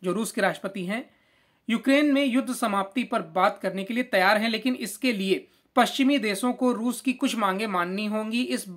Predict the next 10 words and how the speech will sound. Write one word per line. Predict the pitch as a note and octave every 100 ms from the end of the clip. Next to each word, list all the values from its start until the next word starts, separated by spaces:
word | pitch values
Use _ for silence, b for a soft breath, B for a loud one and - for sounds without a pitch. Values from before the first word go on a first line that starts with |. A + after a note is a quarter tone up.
| - _
यह | A3 A3+ A#3
बात | G#3 F#3
रूसी | F#3 G#3+ B3+
राष्ट्रपति | G#3+ G3+ G#3+ G#3+ A#3+ A#3+ -
के | A#3+ B3+ b b -
क्रेमलिन | A#3 A3+ C4 B3+
कार्यालय | A3+ E3 F3+ F3 F#3+
ने | A#3
कही | A#3+ A#3 A#3
है। | F3+ D#3